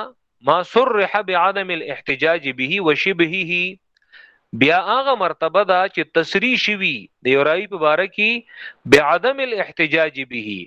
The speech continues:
لکه مخکې ذکر کړي فلان لا یحتج به، اوس په دې کې یعنی په دې راوي سره احتجاج نه نیولې کیږي، نو بعدم الاحتجاج به دا معنا ده چې باقاعده تصریح شوي، محدثینو تصریح کړي چې فلان کی سره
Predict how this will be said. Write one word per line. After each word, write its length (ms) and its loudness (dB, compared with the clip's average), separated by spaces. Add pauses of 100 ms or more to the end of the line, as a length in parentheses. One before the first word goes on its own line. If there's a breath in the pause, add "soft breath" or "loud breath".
(140)
لکه 280 4
مخکې 280 -2
ذکر 240 -2
کړي 240 0
فلان 340 0 (140)
لا 160 2
یحتج 480 -2 (140)
به، 180 0 (480 loud breath)
اوس 240 0
په 120 4
دې 180 -2 (100)
کې 100 2 (120)
یعنی 160 -2
په 120 -4
دې 180 2 (120)
راوي 320 -2
سره 180 0 (120)
احتجاج 540 0
نه 140 -4
نیولې 480 -2
کیږي، 340 -8 (800 loud breath)
نو 160 4
بعدم 420 0
الاحتجاج 580 -2 (120)
به 240 0
دا 80 -2
معنا 360 0
ده 200 2 (640 loud breath)
چې 220 2
باقاعده 460 0 (120)
تصریح 400 0
شوي، 280 0 (200)
محدثینو 580 -2
تصریح 400 0
کړي 240 2
چې 220 -2
فلان 280 -2
کی 140 -8
سره 240 4